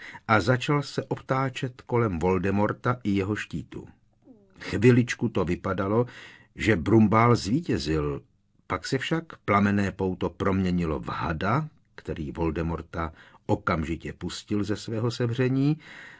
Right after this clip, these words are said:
vztekle zasyčel a obrátil se proti Brumbálovi.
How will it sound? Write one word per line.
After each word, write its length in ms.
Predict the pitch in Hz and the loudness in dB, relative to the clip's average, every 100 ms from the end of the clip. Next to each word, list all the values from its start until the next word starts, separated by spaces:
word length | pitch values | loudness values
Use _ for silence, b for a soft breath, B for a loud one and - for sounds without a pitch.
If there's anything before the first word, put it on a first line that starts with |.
| - | -10
vztekle 500 | - - 123 107 90 | -2 4 4 4 2
zasyčel 680 | 98 - 127 - 151 151 160 | 0 0 -2 4 8 8 6
a 200 | 117 117 | 4 4
obrátil 560 | 104 101 110 117 120 135 | 2 2 4 2 0 -2
se 200 | - 139 | 0 -2
proti 400 | - 101 90 120 | 0 -2 2 2
Brumbálovi. 720 | 113 85 60 - - - - | 2 0 -2 -8 -8 -12 -14